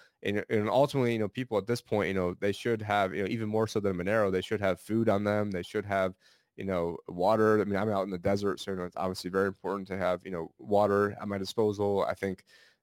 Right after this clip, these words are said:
that they're gonna do something to, you know, the power grid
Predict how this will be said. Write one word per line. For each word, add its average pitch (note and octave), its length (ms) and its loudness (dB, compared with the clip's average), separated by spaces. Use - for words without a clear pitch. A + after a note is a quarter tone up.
that F#2+ 140 2
they're G#2+ 120 0
gonna G2+ 160 2
do F#2+ 160 0
something G2+ 340 0
to, F#2 260 0
you F#2+ 80 -4
know, E2+ 140 -4
the - 100 -12
power G#2+ 340 4
grid G#2+ 400 4